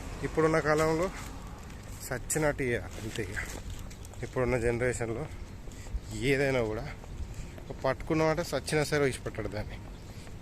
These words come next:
ఏదైనా సరే. ఎందుకంటే మనకు అది ఇప్పుడు దొరకడం అనేది చాలా కష్టం, ఏదైనా జాబ్ అయినా, లైఫ్ అయినా, చదువు అయినా, ఏదైనా సరే. ఎందుకంటే అన్నీ లిమిటెడ్ అయిపోయినాయి,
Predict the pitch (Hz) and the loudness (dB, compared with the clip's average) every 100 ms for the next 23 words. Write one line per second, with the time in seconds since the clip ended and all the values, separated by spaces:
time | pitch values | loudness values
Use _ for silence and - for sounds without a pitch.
0 | 123 123 113 104 110 - 85 - - - | -2 0 0 -2 -6 -6 -10 -10 -10 -10
1 | - - - - - - - 123 127 131 | -10 -10 -10 -10 -12 -10 -2 0 2 0
2 | 139 143 135 - - - 117 120 - 127 | 0 -4 -6 -10 -12 -6 -2 0 2 2
3 | 123 110 135 127 117 - - - - 123 | 0 0 0 0 0 -6 -10 -12 -8 0
4 | 139 135 156 156 151 151 151 151 - 135 | 4 4 4 4 4 4 2 -2 -2 2
5 | 127 - 113 - 117 101 117 123 123 107 | 2 0 -4 -4 -6 -6 -2 2 2 2
6 | 107 104 117 - 123 117 117 107 107 - | 0 0 -2 0 0 2 2 2 0 -2
7 | 113 110 - - - - - - - 117 | -4 -4 -6 -8 -6 -6 -6 -4 0 2
8 | 117 117 110 - - - - - - 123 | 4 2 2 -4 -6 -8 -8 -8 -2 2
9 | 151 127 117 110 113 - - - - - | 4 4 0 -2 -4 -4 -6 -6 -8 -10
10 | - - - - 123 123 135 131 127 127 | -10 -8 -6 -2 0 4 4 4 2 2
11 | 123 123 135 117 110 107 95 | 2 0 2 2 2 -2 -4